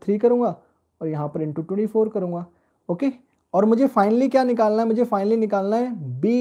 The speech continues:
is to E ना, हाँ, B is to E। तो अब आप डायरेक्टली B और E को देखिए बस, इसका B कितना है? ट्वेल्व, तो ये हो जाएगा ट्वेल्व into three,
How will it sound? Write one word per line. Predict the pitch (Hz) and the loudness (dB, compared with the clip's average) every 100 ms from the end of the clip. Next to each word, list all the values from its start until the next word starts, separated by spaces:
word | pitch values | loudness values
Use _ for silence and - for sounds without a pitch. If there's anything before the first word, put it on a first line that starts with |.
| 247 | 0
is | 240 269 | -2 -6
to | 240 - | -6 -4
E | 202 214 | -2 -2
ना, | 285 - _ _ _ _ | -2 -8 _ _ _ _
हाँ, | 196 156 156 | 0 0 2
B | 233 | 2
is | 247 - | 2 0
to | 226 | 0
E। | 202 - - | 0 -4 0
तो | |
अब | 233 254 | 4 4
आप | 262 165 | 2 2
डायरेक्टली | 170 202 220 254 190 | 4 4 2 -2 0
B | 214 | 2
और | 247 214 202 | 2 2 -2
E | 208 | 0
को | 240 | 2
देखिए | 185 175 180 | 2 2 0
बस, | 147 139 _ _ _ _ _ _ | -2 -6 _ _ _ _ _ _
इसका | 185 - 247 | -12 -2 0
B | 208 247 233 | 2 2 0
कितना | 247 240 247 | -2 0 0
है? | |
ट्वेल्व, | 240 - 214 175 143 _ _ _ _ _ 220 | -2 4 4 4 0 _ _ _ _ _ -4
तो | |
ये | 233 | 0
हो | 214 | 2
जाएगा | 214 226 | 2 2
ट्वेल्व | 233 - _ - 196 202 233 262 - _ 196 | 0 -4 _ -6 0 2 2 -2 -6 _ -6
into | 190 185 226 226 - | -4 -2 -2 -4 -4
three, | 202 220 | -2 -2